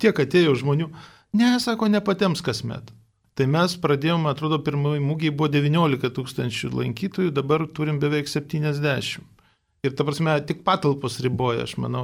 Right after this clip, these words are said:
ten iš, iš esmės būtų galima dar toliau skaičiuoti. Bet kiekvienais metais tu į mugę eini vis tiek,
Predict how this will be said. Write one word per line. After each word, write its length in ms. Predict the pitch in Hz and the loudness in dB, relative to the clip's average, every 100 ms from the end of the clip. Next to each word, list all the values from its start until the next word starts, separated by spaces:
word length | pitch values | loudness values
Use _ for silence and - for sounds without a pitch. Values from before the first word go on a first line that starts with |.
| 117 | -6
ten 220 | 123 127 | -8 -6
iš, 140 | 127 - | -8 -10
iš 140 | - - | -10 -8
esmės 240 | - 139 127 | -6 -6 -6
būtų 240 | - 135 | -10 -6
galima 380 | 131 131 127 131 - 147 | -4 -2 -4 -6 -8 -10
dar 300 | 156 135 143 139 | -10 -4 -2 0
toliau 300 | 147 165 143 | 2 2 0
skaičiuoti. 560 | - 123 107 139 - - _ _ _ _ _ _ _ - | -2 -6 -6 -10 -16 -20 _ _ _ _ _ _ _ -4
Bet 160 | 139 147 | 0 2
kiekvienais 560 | 170 156 175 202 208 | 0 2 4 4 2
metais 400 | 165 175 226 226 | 2 2 2 0
tu 160 | - 185 | 0 2
į 60 | 160 | 4
mugę 240 | 175 175 | 2 2
eini 540 | 175 160 165 175 170 151 | 2 2 2 2 0 -2
vis 160 | 139 | -2
tiek, 240 | - 180 | 2 2